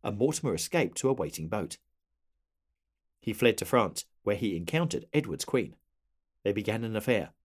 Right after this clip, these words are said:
and plotted to overthrow the king. One of Mortimer's first acts on entering England in thirteen twenty-six was to capture the Tower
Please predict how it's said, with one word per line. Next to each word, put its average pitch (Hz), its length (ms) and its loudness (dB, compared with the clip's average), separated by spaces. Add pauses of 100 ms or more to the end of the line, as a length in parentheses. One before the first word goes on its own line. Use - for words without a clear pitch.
and 98 100 -4
plotted 101 380 -2
to - 160 -4
overthrow 113 460 0
the 120 100 -10
king. 101 260 -4 (1160)
One 143 120 4
of 269 80 -2
Mortimer's 120 460 4
first - 420 0
acts - 280 -4
on 87 180 -10
entering 104 480 0
England 110 340 0
in 82 100 -2
thirteen 90 420 -2
twenty-six - 680 -6 (300)
was 110 120 -2
to 110 100 -6
capture - 380 -4
the 139 80 -2
Tower 120 340 -2